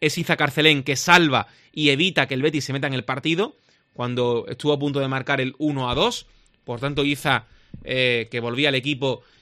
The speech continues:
eh, más que notorio que es uno de los futbolistas del, del partido en el Villamarín, y que el Cádiz se agarra a la categoría y de qué manera. Treinta y un puntos son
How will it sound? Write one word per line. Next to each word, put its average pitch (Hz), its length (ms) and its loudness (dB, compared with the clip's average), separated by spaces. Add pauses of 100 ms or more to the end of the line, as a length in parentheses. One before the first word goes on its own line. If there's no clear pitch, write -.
(160)
eh, 131 280 -4
más 113 500 -6
que 160 140 2
notorio 147 420 2
que 147 60 -2
es 139 100 -4
uno 156 140 -2
de 147 40 2
los 143 120 -2
futbolistas 143 500 -2
del, 131 640 0
del 135 180 -2
partido 139 520 2
en 131 200 -4
el 127 300 0
Villamarín, 139 680 0 (280)
y 170 100 -4
que 139 100 0
el 131 120 -4
Cádiz 156 340 2
se - 160 -2
agarra 147 320 2
a - 20 2
la 160 100 2
categoría 147 400 2
y - 20 2
de 127 100 0
qué 131 100 0
manera. 147 460 2
Treinta 147 420 4
y 143 100 0
un 160 120 0
puntos 165 340 -2
son 170 280 0